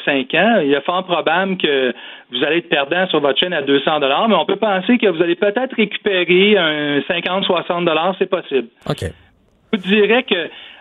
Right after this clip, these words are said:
Speaker 1: vous avez acheté le même bijou en mille neuf cent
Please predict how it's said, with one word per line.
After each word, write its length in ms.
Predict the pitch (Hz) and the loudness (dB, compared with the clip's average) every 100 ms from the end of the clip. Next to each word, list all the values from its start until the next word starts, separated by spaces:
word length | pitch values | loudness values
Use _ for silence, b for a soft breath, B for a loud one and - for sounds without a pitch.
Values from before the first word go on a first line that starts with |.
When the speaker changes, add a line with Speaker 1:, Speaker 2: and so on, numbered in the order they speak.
| - | -8
Speaker 1:
vous 140 | 151 | -2
avez 160 | 196 202 | 0 2
acheté 340 | 240 - 269 | 0 0 0
le 140 | 247 196 | 2 2
même 260 | 196 214 | 2 2
bijou 440 | 185 180 160 214 240 | 2 2 2 2 4
en 140 | 185 | 2
mille 180 | 170 196 | 0 0
neuf 160 | 196 175 | 0 0
cent 160 | - 214 | -2 -2